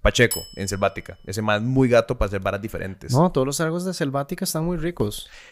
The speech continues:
Speaker 1: Ma, ese
Speaker 2: Sí.
Speaker 1: ma, ese ma acaba
Speaker 2: Lo,
Speaker 1: de hacer
Speaker 2: lo,
Speaker 1: una
Speaker 2: lo,
Speaker 1: vara.
Speaker 2: lo único que yo digo de Selvática, y eso yo lo entiendo porque yo estoy en el lado comercial, es que la cantidad de licores que ellos tienen es muy limitada porque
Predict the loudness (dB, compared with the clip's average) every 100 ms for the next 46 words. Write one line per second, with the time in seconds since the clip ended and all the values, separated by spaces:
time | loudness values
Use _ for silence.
0 | 4 6 8 6 2 -6 -4 0 0 8
1 | 10 10 8 4 6 4 6 6 6 4
2 | 2 2 2 2 2 0 2 2 0 -2
3 | -2 0 0 -2 -2 -2 -4 -6 -6 -4
4 | -2 0 2 0 0 -2 0 0 -2 -4
5 | -14 _ _ -2 0 2 2 2 0 -2
6 | -4 -2 2 4 4 2 2 2 0 -4
7 | -4 -2 -2 0 -2 -2 -2 -2 -2 0
8 | 2 2 0 -6 -10 -10 6 8 8 6
9 | -4